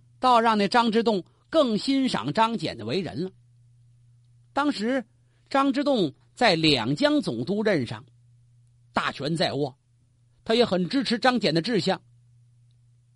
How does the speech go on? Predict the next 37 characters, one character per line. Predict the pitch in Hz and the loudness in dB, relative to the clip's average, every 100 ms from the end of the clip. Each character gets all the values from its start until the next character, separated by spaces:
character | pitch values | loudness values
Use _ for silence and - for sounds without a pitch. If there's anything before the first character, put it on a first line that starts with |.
| _ _ - | _ _ -6
看 | - 262 | 4 4
了 | 233 | 4
张 | 226 254 | 2 2
謇 | 220 254 | 4 2
写 | 208 180 156 | 2 2 4
的 | 196 196 - _ - | 4 2 0 _ -4
《条 | 185 226 | 2 4
陈 | - 208 254 | 4 2 2
立 | 262 | -2
国 | 170 208 | 0 0
自 | 233 226 | 0 0
强 | 190 220 | 0 0
书》 | 254 247 | -2 -2
以 | 170 | 0
后， | 185 196 139 _ _ _ - | 4 4 2 _ _ _ 2
更 | 294 233 | 2 4
欣 | - 247 220 | 0 0 2
赏 | 170 | 2
张 | 160 202 | 2 2
謇 | 165 131 | 0 -4
了。 | 101 117 - _ _ _ _ _ _ _ | -6 -10 -14 _ _ _ _ _ _ _
在 | - | -8
一 | 185 196 | -4 -2
八 | 202 | -2
九 | 170 165 | 0 4
六 | 233 196 | 6 6
年， | 156 160 - _ _ _ _ _ | 4 2 -2 _ _ _ _ _
张 | 202 208 | 2 2
謇 | 170 147 143 | 4 2 0
经 | - 208 | -2 -2
过 | 196 | 0
张 | 190 226 | 0 0
之 | 226 | 0
洞 | 247 208 | 0 0
的 | 151 | 0
委 | 107 | -4
派， | 98 208 175 | -2 0 -2